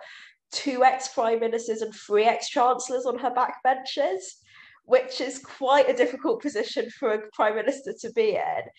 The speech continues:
as well as the fact you've got many long-serving sitting cabinet members on your backbenches who know how to organise, who have power within the party,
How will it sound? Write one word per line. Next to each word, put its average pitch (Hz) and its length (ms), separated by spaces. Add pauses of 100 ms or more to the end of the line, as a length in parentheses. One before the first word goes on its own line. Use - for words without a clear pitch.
(200)
as 226 120
well 262 120
as 262 120
the 277 80
fact - 260
you've 233 140
got 220 240
many 220 420 (220)
long-serving 214 880
sitting 226 440
cabinet 214 520
members 170 440
on 220 160
your 208 160
backbenches - 840 (340)
who 220 140
know 190 200
how 202 160
to 208 140
organise, 226 800
who 190 80
have 185 220
power 208 380
within 196 220
the 196 80
party, 226 800